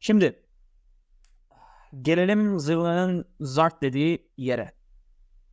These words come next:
Çoğu kırmızı atman kafası savaş gelinleri dinamiğini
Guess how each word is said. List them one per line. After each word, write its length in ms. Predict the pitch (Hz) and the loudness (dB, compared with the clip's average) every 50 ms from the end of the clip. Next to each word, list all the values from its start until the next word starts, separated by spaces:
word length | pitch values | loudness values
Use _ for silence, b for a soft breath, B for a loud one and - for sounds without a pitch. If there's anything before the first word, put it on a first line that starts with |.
| _ _ | _ _
Çoğu 240 | - - 220 226 226 | -2 -2 -2 0 0
kırmızı 380 | - 214 196 196 190 180 208 | -2 -2 0 0 0 0 0
atman 300 | 202 - - 156 156 156 | 0 0 0 -2 -2 -2
kafası 640 | 143 - 143 123 139 131 - - - 190 208 202 - _ | -2 -6 -6 -6 -6 -8 -6 -2 0 0 0 0 -2 _
savaş 560 | - - - - 147 143 156 180 180 - - - | -14 -12 -4 -4 -2 0 0 -2 -2 -4 -4 -4
gelinleri 460 | 160 156 147 147 147 143 139 143 135 | -2 -2 0 0 -2 0 -2 -2 -2
dinamiğini 560 | 135 131 131 127 123 120 123 135 170 202 | -2 -2 0 0 -2 -2 -2 0 -2 -2